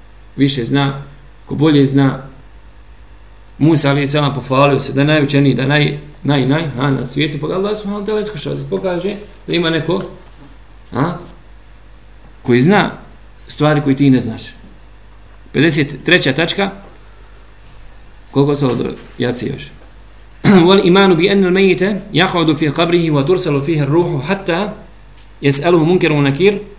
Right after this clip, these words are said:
anil imani wa shara'ihi. Obaveza je, braćo moja draga, vjerovat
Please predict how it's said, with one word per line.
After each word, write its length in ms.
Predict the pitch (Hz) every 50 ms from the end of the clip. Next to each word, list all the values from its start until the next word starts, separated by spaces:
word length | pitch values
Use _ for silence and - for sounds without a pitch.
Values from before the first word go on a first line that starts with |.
| - -
anil 240 | 139 147 156 143 -
imani 440 | 143 131 131 139 156 170 170 160 151
wa 100 | 139 135
shara'ihi. 640 | 139 131 127 123 127 123 127 135 123 123 127 123 - - - - - - - - - - - - - - - - - - - - - -
Obaveza 400 | - 170 165 160 143 139 127 127
je, 40 | 123
braćo 260 | 135 147 139 139 139
moja 100 | 139 139
draga, 200 | 139 139 135 131
vjerovat 400 | 127 143 151 151 147 160 156